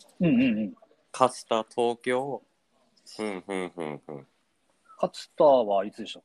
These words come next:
Speaker 1: け？
Speaker 2: 勝田が一月二十九。
Speaker 1: 一月二十九。ほうほうほうほう。あ、じゃあまだしっかり立て直す時間はありそうっすね。
Speaker 2: <laughs> 立て直す時間はありそうっすね。
Speaker 1: うんうん。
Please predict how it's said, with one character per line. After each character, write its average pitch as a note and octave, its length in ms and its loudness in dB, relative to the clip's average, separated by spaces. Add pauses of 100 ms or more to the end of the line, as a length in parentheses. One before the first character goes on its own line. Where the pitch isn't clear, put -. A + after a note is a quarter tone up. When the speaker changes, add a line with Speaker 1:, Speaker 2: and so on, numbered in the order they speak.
Speaker 1:
け？ - 80 -20 (280)
Speaker 2:
勝 D#3+ 200 -2 (160)
田 A#2 140 0
が G#2 120 -6
一 G2 260 -4
月 A#2 240 -4
二 G#2+ 180 -6
十 D#2+ 200 -6
九。 - 280 -10 (800)
Speaker 1:
一 - 160 -20
月 - 240 -20
二 G2+ 120 -20
十 - 80 -20
九。 - 60 -20 (640)
ほ D#3+ 120 0
う - 20 -2
ほ C3 120 0
う - 20 -2
ほ G#2+ 100 -4
う F2+ 40 -10
ほ F2 160 -18 (1000)
う。 - 120 -16
あ、 F#3+ 60 0
じ F#3+ 60 4
ゃ - 20 0
あ F#3 40 2
ま G3+ 80 6
だ G#2+ 240 0 (760)
し - 80 -20
っ - 20 -20
か C3 100 -10
り G2+ 80 -12
立 - 880 -20
て C3 80 -12
直 A2+ 140 -8
す - 180 -20
時 G2+ 100 -20
間 G2+ 160 -12
は G2 100 -12
あ G2 40 -16
り - 40 -20 (180)
そ - 120 -18
う G2+ 40 -20
っ - 40 -20
す - 180 -20
ね。 - 80 -8
Speaker 2:
<laughs> - 1000 -16
立 A#2+ 120 0
て A#2 60 0
直 A#2 140 2
す A2+ 100 -8
時 G#2 120 -4
間 G2+ 140 4
は F#2 120 4
あ - 20 2
り F#2+ 80 0
そ G2 120 -8
う - 20 -6
っ - 20 -8
す - 140 -16
ね。 C#2 180 -14 (540)
Speaker 1:
う C#3+ 60 -14
ん - 20 -10
う C3+ 60 -6
ん。 G#2+ 480 -14